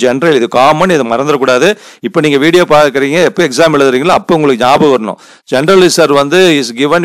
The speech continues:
without the date mentioned அப்படின்னா, it should be taken as a capital profit. அப்ப செவன்டி தௌசண்ட் capital profit எடுத்துக்கோங்க, first one. அடுத்தது, profit and loss account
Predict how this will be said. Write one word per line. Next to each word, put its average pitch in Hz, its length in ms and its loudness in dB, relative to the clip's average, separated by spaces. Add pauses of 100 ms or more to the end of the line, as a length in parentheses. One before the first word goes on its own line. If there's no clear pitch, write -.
without 170 340 2 (120)
the 147 80 2 (100)
date 143 200 0 (100)
mentioned 135 440 -4 (480)
அப்படின்னா, 120 360 0 (300)
it 135 100 -4
should 147 220 -6
be 165 40 4 (120)
taken 147 300 -2
as 131 140 -4
a - 120 -4
capital 117 260 -2 (100)
profit. 110 320 -2 (260)
அப்ப 127 180 -2 (100)
செவன்டி 180 360 2
தௌசண்ட் 151 340 0
capital 135 300 -2
profit 123 280 -2
எடுத்துக்கோங்க, 101 480 -6
first - 220 -4 (100)
one. 95 80 -4 (400)
அடுத்தது, 185 300 2 (120)
profit 190 280 2
and 202 100 4
loss 160 200 0
account 143 200 -2